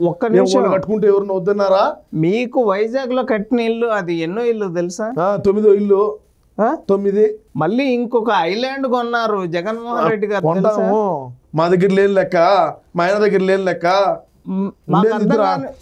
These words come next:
Speaker 1: మాకు
Speaker 2: ఉండేది ఇద్దరు ఆడపిల్లకాయలు అయినా కూడా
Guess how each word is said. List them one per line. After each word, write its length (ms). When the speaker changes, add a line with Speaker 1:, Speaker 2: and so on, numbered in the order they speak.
Speaker 1:
మాకు 340
Speaker 2:
ఉండేది 260
ఇద్దరు 180
ఆడపిల్లకాయలు 560
అయినా 200
కూడా 500